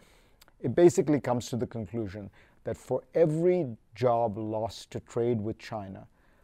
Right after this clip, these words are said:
there were one hundred and fifty other jobs lost by American workers to technology, to productivity gains, to all kinds of other things. None of those people have been,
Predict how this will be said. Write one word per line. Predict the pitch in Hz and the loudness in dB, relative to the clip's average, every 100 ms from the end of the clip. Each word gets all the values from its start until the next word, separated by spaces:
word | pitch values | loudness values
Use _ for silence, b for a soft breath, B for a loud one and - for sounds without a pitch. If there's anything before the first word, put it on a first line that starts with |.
| - | -2
there | 127 | 0
were | 117 117 | 2 0
one | 98 110 147 160 | 0 0 0 -2
hundred | 113 - 131 131 120 | -4 -8 -4 -2 -2
and | 117 | -4
fifty | - - 127 - - 123 120 | -10 -6 -6 -6 -6 -6 -6
other | 127 104 123 | -8 -4 -4
jobs | 92 107 101 101 104 - - _ _ _ _ 117 | -4 -8 -10 -10 -12 -14 -20 _ _ _ _ -2
lost | 113 120 - | 0 0 0
by | - 113 | -6 -4
American | 110 110 113 101 | -6 -8 -8 -6
workers | 104 - 107 - | -6 -6 -8 -8
to | - - 127 110 101 - - | -8 0 0 0 -4 -8 0
technology, | 135 - 117 113 104 - 110 101 95 | 2 2 -2 -2 -4 -8 -10 -12 -12
to | - 123 113 113 - b b b - | -4 -2 -2 -4 -6 b b b 2
productivity | 151 131 - 131 107 117 | 6 6 4 4 4 0
gains, | 92 113 107 - | 0 -4 -6 -4
to | |
all | 160 196 | 2 4
kinds | 208 170 143 | 4 2 0
of | 127 | 0
other | 113 | -2
things. | 107 127 - b b b b _ - 269 | -4 -10 -10 b b b b _ -20 -6
None | 143 143 247 | 0 4 4
of | 233 | 4
those | 143 185 - | 6 6 4
people | - 160 - 120 | 2 2 4 2
have | 123 | 2
been, | 127 127 | 0 0